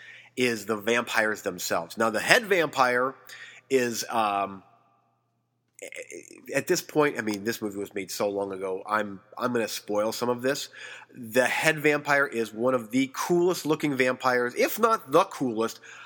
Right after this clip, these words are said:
that I have ever seen in a horror movie ever. Um, you know, and I am actually gonna go on record saying this is my favorite vampire, uh,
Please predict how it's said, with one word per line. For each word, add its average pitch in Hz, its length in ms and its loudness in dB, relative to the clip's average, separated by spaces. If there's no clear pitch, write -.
that 131 200 2
I 139 120 4
have 143 180 2
ever 123 200 0
seen 113 500 -4
in 113 140 -4
a 107 300 0
horror 110 300 -2
movie 98 340 -4
ever. 101 340 0
Um, 98 380 -2
you 147 100 6
know, 196 120 6
and 165 80 6
I 196 120 6
am 190 100 0
actually 160 220 0
gonna 131 120 0
go 123 140 2
on 120 80 0
record 120 260 -4
saying 110 260 0
this 175 220 2
is 160 220 0
my 123 140 4
favorite 123 340 0
vampire, 104 580 -4
uh, 95 340 0